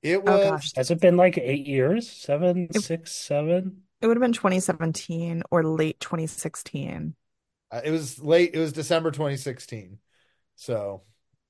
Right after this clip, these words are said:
Speaker 1: yeah. Seven, seven plus
Speaker 3: That's
Speaker 1: years,
Speaker 3: crazy.
Speaker 1: so.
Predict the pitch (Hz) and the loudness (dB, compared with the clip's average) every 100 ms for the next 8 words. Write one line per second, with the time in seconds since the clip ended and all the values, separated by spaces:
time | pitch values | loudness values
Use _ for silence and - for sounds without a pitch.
0 | _ _ _ _ 120 123 131 - _ _ | _ _ _ _ -10 -8 -8 -12 _ _
1 | _ _ _ _ _ _ - - 143 147 | _ _ _ _ _ _ -18 -4 2 2
2 | 151 151 147 135 120 175 160 165 170 165 | 2 -6 -6 -10 -4 0 0 0 2 2
3 | 139 214 180 123 104 120 117 | 2 0 0 0 -2 -2 -2